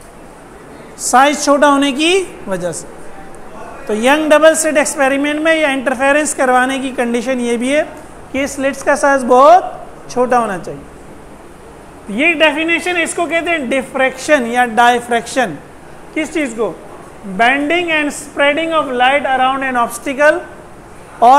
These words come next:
aperture is called diffraction। बेंड होना और फैल जाना लाइट का किसके गिर्द? किसी रुकावट की वजह से या किसी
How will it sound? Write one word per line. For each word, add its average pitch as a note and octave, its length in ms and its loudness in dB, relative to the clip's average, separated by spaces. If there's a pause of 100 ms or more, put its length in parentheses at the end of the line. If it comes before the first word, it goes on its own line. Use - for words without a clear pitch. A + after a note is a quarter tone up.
aperture D4 640 4 (640)
is A3+ 200 -2
called C4+ 520 6 (480)
diffraction। G#3 640 -2 (500)
बेंड C4 360 2
होना F4 340 4 (720)
और B3 180 6 (120)
फैल D4+ 360 4
जाना C4+ 280 4
लाइट A3+ 360 2
का A3+ 160 2 (300)
किसके D4+ 340 0
गिर्द? A#3+ 260 2 (560)
किसी C4 220 -4
रुकावट C4 480 4
की E4 100 0
वजह E4 200 8
से E4+ 160 -2
या D4 180 4
किसी D4 340 -2